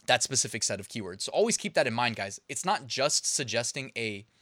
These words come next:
high-level niche for you to go design in. It's also the keyword set, as is. You know, if you change something in those keywords, even the order, that can make a difference. So I'm just, just so you guys know.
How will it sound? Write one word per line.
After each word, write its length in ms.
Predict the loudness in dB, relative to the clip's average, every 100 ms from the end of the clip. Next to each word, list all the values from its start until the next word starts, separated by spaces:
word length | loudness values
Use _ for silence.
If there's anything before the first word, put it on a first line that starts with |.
| -20 _ -20 _ _ _ _ _
high-level 420 | 0 4 4 2
niche 500 | -2 -2 -2 -2 -4 -8
for 180 | -4 -4
you 160 | -2
to 80 | -2
go 140 | -2 -4
design 420 | -2 0 0 -2
in. 200 | -6 -6
It's 160 | -6 0
also 380 | 0 2 2
the 160 | 2 -2
keyword 400 | -4 -2 0 0
set, 260 | -2 -2 -6 _ _ _ _
as 300 | 2 4 2
is. 560 | 0 0 -2 -10 -12 _ -8
You 100 | -2
know, 200 | 2 2
if 160 | 0 -4
you 80 |
change 340 | -2 0 2 4
something 340 | 2 2 -2
in 100 | 0
those 140 | 0 -2
keywords, 440 | -2 0 -2 -4
even 180 | -4 -4
the 60 |
order, 500 | -4 0 0 0 -6 _ _ _ _ _ _ _ _
that 120 | -2
can 140 | -2 -4
make 140 | -4
a 40 | -4
difference. 600 | -4 -6 -12 -12 -12 _
So 220 | -14 -14
I'm 80 | -12
just, 280 | -8 -8 -4
just 380 | -4 -4 -6
so 120 | -4 -2
you 80 |
guys 180 | 0 -2
know. 160 | -4